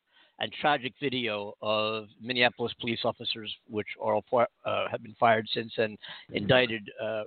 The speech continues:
criminally, uh, appropriately, um, with, uh, chokeholds and, and, um, you know, planting a knee in George Floyd's neck. Um,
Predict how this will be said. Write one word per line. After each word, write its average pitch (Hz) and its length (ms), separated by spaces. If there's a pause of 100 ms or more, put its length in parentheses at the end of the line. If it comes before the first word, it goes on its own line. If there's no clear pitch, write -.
criminally, 123 460 (180)
uh, 117 60 (340)
appropriately, 113 560 (360)
um, 117 400 (100)
with, 127 160 (100)
uh, 135 40 (180)
chokeholds 156 440 (140)
and, 120 200
and, 117 340 (180)
um, 117 300 (220)
you 135 80
know, 117 160 (200)
planting 143 300
a 127 60
knee 135 320
in 107 120
George 123 280
Floyd's 120 360
neck. 135 200 (340)
Um, 123 360